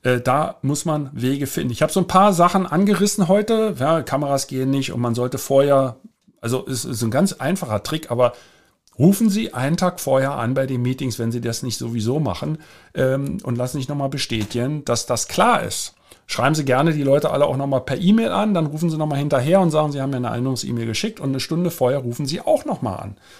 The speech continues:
oder chatten mit WhatsApp. Das kann man ja auch delegieren. Ja, ähm, und, ähm, dann hab ich mir, und das ist jetzt vielleicht so mein goldener Nugget, äh, heute,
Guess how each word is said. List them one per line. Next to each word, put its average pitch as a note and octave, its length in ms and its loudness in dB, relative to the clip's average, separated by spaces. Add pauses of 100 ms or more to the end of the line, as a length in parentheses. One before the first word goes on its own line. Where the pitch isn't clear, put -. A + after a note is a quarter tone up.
oder C3+ 180 0
chatten G3+ 420 0
mit B2 200 -2
WhatsApp. - 420 -8 (320)
Das - 160 -4
kann D3 100 -2
man D3+ 120 2
ja D3 60 -2
auch B2+ 80 -2
delegieren. C3 600 0 (880)
Ja, A2+ 260 0 (440)
ähm, B2+ 380 4
und, C3+ 360 4
ähm, A#2+ 400 2 (180)
dann E3 240 2 (280)
hab - 260 -2
ich G#3+ 160 -2
mir, F#3+ 380 4 (100)
und B2+ 140 -4
das D#3 140 2
ist D#3+ 120 -2
jetzt E3 200 0
vielleicht C3+ 360 0
so D#3 120 -2
mein C3+ 180 2
goldener C#3 380 2
Nugget, D#3 400 0
äh, D#3+ 60 -4
heute, C#3+ 760 0